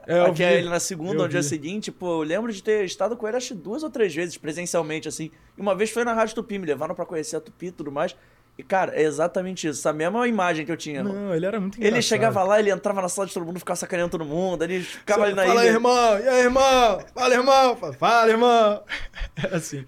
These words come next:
Speaker 2: E ne-, e nesse dia que eu fui, eu tive muita sorte, o Apolinho tava lá.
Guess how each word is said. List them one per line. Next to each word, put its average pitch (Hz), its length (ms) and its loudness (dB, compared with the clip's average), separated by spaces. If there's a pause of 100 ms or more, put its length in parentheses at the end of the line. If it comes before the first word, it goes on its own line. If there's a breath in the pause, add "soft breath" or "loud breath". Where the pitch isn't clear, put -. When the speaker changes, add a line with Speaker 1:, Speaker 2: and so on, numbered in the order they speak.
Speaker 2:
E 220 160 0
ne-, 226 280 0
e 240 60 -6
nesse 226 320 -2
dia 185 180 -2
que - 80 -2
eu 185 60 0
fui, 208 160 -2
eu 226 40 2
tive 208 180 -4
muita 220 180 -2
sorte, 208 280 -2
o 214 40 4
Apolinho 214 380 0
tava 220 200 0
lá. 185 220 0